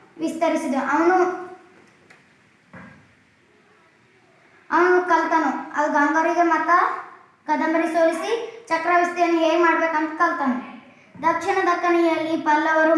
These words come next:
ಮತ್ತು ವೈಭವ ಕಾಲಿ-, ಕಾಲದಿದ್ದ, ಕಾಲದಲ್ಲಿ ಇದ್ದರು. ದಕ್ಷಿಣ ಕೈದನೆ ಪಲ್ಲವರು ಮತ್ತು ವೈಭವನ ಕಾಲದಲ್ಲಿ ಇದ್ದರು.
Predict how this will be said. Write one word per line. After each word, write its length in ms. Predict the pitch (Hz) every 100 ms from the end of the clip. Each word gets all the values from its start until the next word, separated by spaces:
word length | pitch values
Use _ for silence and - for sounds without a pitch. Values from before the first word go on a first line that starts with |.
| 311
ಮತ್ತು 200 | 320 320 311
ವೈಭವ 320 | 294 294 302 311
ಕಾಲಿ-, 400 | 285 277 269 - - - - - _ 302
ಕಾಲದಿದ್ದ, 540 | 294 311 269 269 - 285 - - - _ _ _ _ _ _ _ _ _ _ _ _ _ _ _ _ 330
ಕಾಲದಲ್ಲಿ 520 | 311 320 302 320 359 320
ಇದ್ದರು. 280 | 285 254 247 - - - - - - - - -
ದಕ್ಷಿಣ 340 | 302 294 339 339
ಕೈದನೆ 300 | 320 302 311 320 302
ಪಲ್ಲವರು 380 | 294 311 311 320
ಮತ್ತು 180 | 320 320 370
ವೈಭವನ 380 | 330 294 311 349 370
ಕಾಲದಲ್ಲಿ 480 | 302 302 285 302 415 494 - - 415 392
ಇದ್ದರು. 360 | 277 254 254